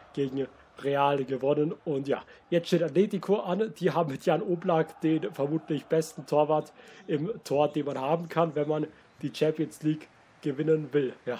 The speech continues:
das wird jetzt wirklich nicht einfach. Aber ja, wir werden versuchen, hier eine gute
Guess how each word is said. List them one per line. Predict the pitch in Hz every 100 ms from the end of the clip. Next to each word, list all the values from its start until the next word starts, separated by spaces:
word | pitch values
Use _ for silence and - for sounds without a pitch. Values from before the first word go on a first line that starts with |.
| -
das | 131 117
wird | 165
jetzt | 156 151 131
wirklich | 160 156 151 -
nicht | 139 131 120 - -
einfach. | 156 160 180 180 - -
Aber | 151 160
ja, | 135 -
wir | 131
werden | 139 151
versuchen, | 135 131 170 151
hier | 143 160 - - - - _ -
eine | 135
gute | 180 226 220 202